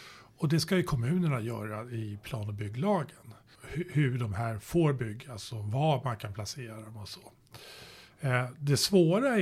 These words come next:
ju snarast, eh, den befintliga bebyggelsen. Och där är det fastighets-, fastighetsägaren som har det egentliga ansvaret. Eh,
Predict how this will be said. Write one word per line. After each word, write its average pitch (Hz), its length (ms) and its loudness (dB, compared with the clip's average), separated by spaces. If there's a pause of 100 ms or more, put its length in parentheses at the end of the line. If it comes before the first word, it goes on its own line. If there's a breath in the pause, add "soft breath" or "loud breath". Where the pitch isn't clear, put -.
(100)
ju 127 60 0
snarast, 139 840 0
eh, 135 140 -2
den 123 240 -4
befintliga 196 600 -2
bebyggelsen. 113 720 -10 (840 loud breath)
Och 160 120 2
där 214 260 6
är 160 140 2
det 123 80 -2
fastighets-, - 720 -4 (340)
fastighetsägaren 175 840 0
som 143 160 0
har 113 180 0
det 117 100 -2
egentliga 104 440 -4
ansvaret. 151 880 -4 (640 loud breath)
Eh, 135 360 4